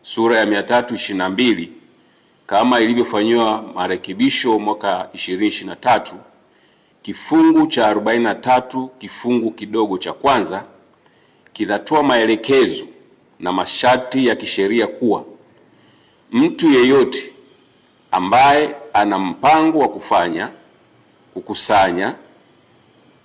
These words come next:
kuunda au kupanga mik-, mkusanyiko au maandamano ya hadhara anatakiwa kuwasilisha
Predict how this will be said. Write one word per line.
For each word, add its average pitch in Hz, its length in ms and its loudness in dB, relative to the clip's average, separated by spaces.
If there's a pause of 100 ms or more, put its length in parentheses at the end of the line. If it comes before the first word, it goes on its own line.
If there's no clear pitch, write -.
(100)
kuunda 117 720 2 (680)
au 120 180 2
kupanga 151 520 2
mik-, 143 260 2
mkusanyiko 113 880 0 (640)
au 131 240 6
maandamano 113 840 2
ya 95 120 0
hadhara 90 580 -2 (840)
anatakiwa 170 920 2
kuwasilisha 117 880 0